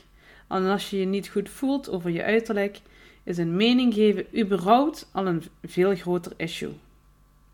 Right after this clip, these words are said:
Je durft gewoonweg niet op te stappen.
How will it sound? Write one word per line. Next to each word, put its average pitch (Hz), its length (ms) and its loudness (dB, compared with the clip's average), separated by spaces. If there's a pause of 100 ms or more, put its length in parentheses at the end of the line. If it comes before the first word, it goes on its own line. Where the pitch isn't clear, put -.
(280)
Je 170 160 0
durft 208 340 0
gewoonweg 185 720 -2 (480)
niet 226 280 0
op 190 240 -4
te 185 80 -6
stappen. 160 600 -6